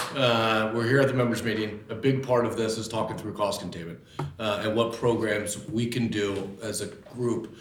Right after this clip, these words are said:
to lower our health insurance costs. Uh, you two are sitting with us 'cause you are very innovative on that front. Um, what are some things that you can share with the group that you've done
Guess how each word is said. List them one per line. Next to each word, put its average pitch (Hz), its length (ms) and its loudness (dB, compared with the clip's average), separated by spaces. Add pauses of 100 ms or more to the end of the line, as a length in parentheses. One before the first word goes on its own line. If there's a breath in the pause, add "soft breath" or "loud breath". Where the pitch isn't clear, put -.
(260 loud breath)
to 123 100 -2
lower 101 380 2
our 92 340 0
health 95 200 -6
insurance 85 380 -10
costs. - 360 -14 (420 loud breath)
Uh, 104 400 0
you 139 200 6
two 139 220 6
are 120 80 8
sitting 120 340 2
with 110 140 0
us 110 240 2
'cause 107 300 -2
you 110 180 2
are 104 60 2
very 107 380 2
innovative 104 420 0
on 95 140 -2
that 92 180 -4
front. 95 260 -6 (480 loud breath)
Um, 101 360 0
what 143 140 8
are 143 100 6
some 131 200 4
things 123 380 4
that 110 80 -2
you 110 160 0
can 113 140 -4
share 113 360 2
with 107 120 0
the 107 80 -2
group 123 320 0
that - 100 -6
you've 117 240 -4
done 104 460 0